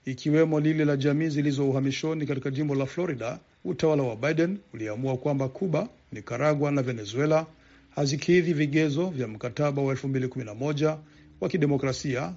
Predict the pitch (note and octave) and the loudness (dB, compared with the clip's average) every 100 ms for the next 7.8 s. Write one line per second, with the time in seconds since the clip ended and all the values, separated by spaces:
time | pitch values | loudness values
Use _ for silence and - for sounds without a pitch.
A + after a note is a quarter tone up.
0 | - D3+ C3+ C#3 C#3+ C#3 B2+ G#2+ G#2 C#3 | -4 -2 0 0 0 -2 -2 -4 -4 -4
1 | D3 D#3 D#3+ - - - - - C#3+ D#3+ | 0 0 -2 -8 -20 -20 -20 -8 2 4
2 | E3 D#3 D3 C#3 C#3+ E3 D3+ C#3 E3+ G#3 | 4 2 0 -2 -2 -2 0 0 -2 -4
3 | C#3+ D3 C#3 D3+ C#3+ E3 D3+ C3 D#3 C#3+ | -4 -2 0 -2 -2 -2 -2 -2 -2 0
4 | D#3+ E3+ D3+ C#3 C3 C3 A#2+ A2 G2+ - | 0 0 0 0 -2 -4 -8 -10 -14 -20
5 | - _ C3+ E3+ F3 F#3 D3+ F3 E3+ C#3+ | -20 _ 0 2 2 2 2 2 2 2
6 | D#3 D3+ D3 C#3 C#3 D#3 D#3+ D3+ D#3 D#3+ | 4 4 4 4 2 0 0 -2 -2 -2
7 | D#3 - C#3 D3 C#3+ C3 D3 | -2 -4 -2 0 2 2 -2